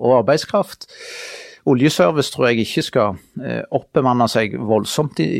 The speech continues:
i de, de ne-, neste fem til ti årene, men, men det tror jeg vi skal i, i relativt stor grad, så, så det er for oss å få flinke prosjektledere, ingeniører, ulik kompetanse innenfor, eh,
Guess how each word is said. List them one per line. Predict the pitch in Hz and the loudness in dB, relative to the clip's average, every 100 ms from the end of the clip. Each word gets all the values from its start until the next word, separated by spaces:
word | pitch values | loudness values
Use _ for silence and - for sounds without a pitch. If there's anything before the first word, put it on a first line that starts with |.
| - | -4
i | |
de, | 123 131 127 | -2 -4 -2
de | 127 | -2
ne-, | 120 107 120 107 120 | -2 -4 -8 -6 -6
neste | 113 - | -4 -2
fem | 139 139 139 | 0 0 0
til | 127 | 0
ti | 143 147 | 2 2
årene, | 214 156 - _ - - - | 2 2 0 _ -20 -20 -10
men, | 127 127 131 | -6 -2 2
men | |
det | 147 151 | 2 2
tror | 151 127 | 2 2
jeg | 123 110 - | 2 -2 -8
vi | 107 117 123 156 | -2 2 4 4
skal | - - 190 190 | 2 2 2 2
i, | 151 139 127 | 0 0 -2
i | 120 | 0
relativt | 143 143 143 - | 0 0 -2 0
stor | 147 | -2
grad, | 143 160 - | 2 2 0
så, | - | -6
så | - 135 | -2 2
det | 147 | 2
er | 151 | 2
for | 127 | 0
oss | 151 - 143 | 0 0 -2
å | |
få | 127 139 139 147 _ - - - - - | 0 2 4 2 _ -20 -20 -20 -20 -8
flinke | - 123 85 - 160 - | -2 -2 -2 -4 -4 -2
prosjektledere, | - 113 151 156 - - 151 147 147 151 156 135 _ _ - | -4 -2 0 -2 -4 0 2 2 2 2 0 -2 _ _ -6
ingeniører, | 127 113 127 113 135 151 156 156 151 _ _ _ - 185 | -6 -2 0 4 4 4 2 0 -2 _ _ _ -6 0
ulik | 139 113 143 - | 2 4 2 0
kompetanse | 131 120 135 139 - 120 | -4 -2 0 0 0 0
innenfor, | 120 127 - 113 104 107 | 0 -2 0 0 0 0
eh, | 107 110 | 0 -2